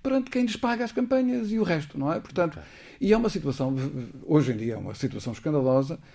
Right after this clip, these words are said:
Speaker 1: E, eh, o problema é que, que aconteceu agora, aconteceu no dia trinta de junho, nós nem demos por isto, não é? Agora com a história da guerra na, na Ucrânia,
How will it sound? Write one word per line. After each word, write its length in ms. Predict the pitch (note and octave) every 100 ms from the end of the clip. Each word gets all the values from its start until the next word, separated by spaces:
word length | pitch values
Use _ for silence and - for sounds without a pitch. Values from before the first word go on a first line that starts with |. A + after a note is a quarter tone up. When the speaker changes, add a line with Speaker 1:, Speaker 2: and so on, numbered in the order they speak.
| - - -
Speaker 1:
E, 280 | C#3 C3+ C#3
eh, 340 | C3 B2+ B2+
o 160 | C3+ C3
problema 300 | C3 B2+ B2+
é 60 |
que, 240 | B2 C3 A2+
que 100 | A#2+
aconteceu 380 | A#2+ A2 B2 A2
agora, 420 | A2 A2 C3+ B2
aconteceu 300 | B2+ A2 A#2+
no 100 | A#2+
dia 160 | A#2+
trinta 300 | A#2 C3+ C3+
de 80 | A2+
junho, 200 | B2+ D3
nós 200 | C3+ C3
nem 100 | C3
demos 220 | C3 C3+
por 120 | - C3+
isto, 240 | D3+ -
não 140 | A#2
é? 40 | C3
Agora 220 | B2 A#2+
com 80 | B2
a 40 |
história 260 | A2 B2 A2+
da 80 | A2+
guerra 300 | A2+ A2+ A2+
na, 180 | A#2+ - - - -
na 140 | A#2+
Ucrânia, 560 | A#2+ A#2+ B2+ B2+ C3